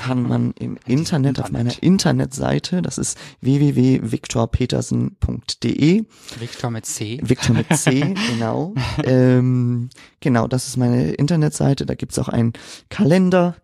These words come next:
Speaker 1: wo, äh, eben drin steht, an welchen Shows ich spiele oder auch nicht spiele. Ähm, genau, und da gibt's auch einen Trailer zu Eine Frau Schau und Inter-, äh, und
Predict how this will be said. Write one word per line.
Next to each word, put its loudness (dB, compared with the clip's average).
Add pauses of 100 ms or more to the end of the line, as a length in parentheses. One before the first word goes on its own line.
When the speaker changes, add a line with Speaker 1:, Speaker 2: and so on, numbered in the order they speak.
(360)
Speaker 1:
wo, -2
äh, -2
eben 2
drin 2
steht, -4
an 0
welchen -2
Shows -4
ich -6
spiele -2
oder -4
auch -4
nicht 0
spiele. 0 (640)
Ähm, 2 (400)
genau, 2
und -4
da -2
gibt's -10
auch -6
einen 0
Trailer 2
zu -2
Eine -2
Frau 0
Schau -2
und -4
Inter-, -2
äh, 2
und -8